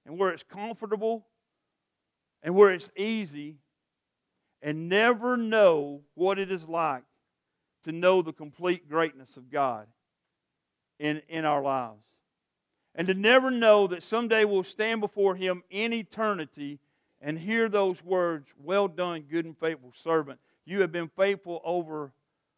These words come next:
a little. Now you've inherited a lot." Would you bow with me? Father,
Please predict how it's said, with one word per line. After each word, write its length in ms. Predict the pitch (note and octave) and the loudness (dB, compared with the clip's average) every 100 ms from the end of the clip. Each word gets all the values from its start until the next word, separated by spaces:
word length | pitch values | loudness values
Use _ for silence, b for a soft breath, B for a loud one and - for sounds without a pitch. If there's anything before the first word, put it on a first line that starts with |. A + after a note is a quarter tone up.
| _ _ | _ _
a 60 | C#3+ | -4
little. 500 | E3 G#3 D3+ C3+ C3 _ _ _ _ _ _ _ _ _ _ _ | 4 4 4 -6 -16 _ _ _ _ _ _ _ _ _ _ _
Now 140 | C#3 E3 | -4 -4
you've 240 | E3+ C#3+ | -4 -10
inherited 460 | D3 D3+ D#3+ D3 B2 | -14 -10 -10 -10 -12
a 60 | |
lot." 340 | A#2+ B2 G#2+ _ _ _ _ _ _ _ | -14 -14 -14 _ _ _ _ _ _ _
Would 100 | B2+ | _
you 80 | D3 | -12
bow 280 | D3+ D#3+ E3 | 2 4 4
with 200 | E3 D#3+ | -2 -10
me? 80 | D3 | -6
Father, 320 | F3+ F3+ | 2 2